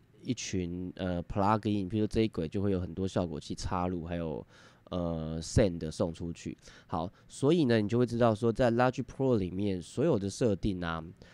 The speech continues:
都是针对 channel strip 设定。譬如说，它可能挂了一个音色，这个是它的音色的来源，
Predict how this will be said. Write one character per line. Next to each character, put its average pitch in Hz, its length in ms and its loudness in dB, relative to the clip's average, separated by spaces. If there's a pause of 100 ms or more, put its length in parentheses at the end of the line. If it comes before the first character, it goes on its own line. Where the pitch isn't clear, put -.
(240)
都 143 160 4
是 139 200 0
针 120 240 4
对 90 640 2 (220)
channel 131 420 2
strip - 400 -2 (120)
设 80 240 -6
定。 - 120 -14
譬 127 120 0
如 120 40 2
说， 120 160 2
它 117 140 2
可 92 140 -6
能 82 100 -8
挂 107 160 2
了 87 80 0
一 80 40 -4
个 80 120 -6
音 85 200 -6
色， 82 280 -8 (400)
这 143 100 -4
个 120 120 2
是 117 100 -4
它 117 100 4
的 107 80 4
音 101 180 0
色 110 140 -4
的 92 120 0
来 80 180 -4
源， 80 260 -8